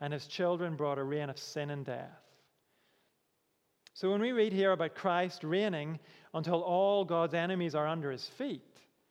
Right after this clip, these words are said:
we're talking about a specific kind of reign. The reign we're talking about is Christ's work of putting right what Adam put wrong, restoring creation.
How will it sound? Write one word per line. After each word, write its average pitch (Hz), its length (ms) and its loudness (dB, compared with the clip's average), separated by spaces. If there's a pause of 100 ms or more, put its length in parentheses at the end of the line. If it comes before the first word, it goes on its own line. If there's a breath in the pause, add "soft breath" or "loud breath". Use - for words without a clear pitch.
(560)
we're 185 100 0
talking 208 520 -2
about 170 260 0
a 175 40 -2
specific - 680 -8
kind 254 720 -4
of 180 220 -2
reign. 160 340 -2 (1900)
The 151 100 0
reign 226 320 2
we're 311 100 0
talking 214 420 -2
about 170 200 2
is 151 140 -6
Christ's 214 540 0
work 175 380 0
of - 240 -8
putting 233 440 -4
right 151 460 -2 (1000 soft breath)
what 190 180 2
Adam 170 540 0 (280 loud breath)
put 202 180 0
wrong, 202 520 -2 (1400)
restoring 226 800 0
creation. 233 580 -4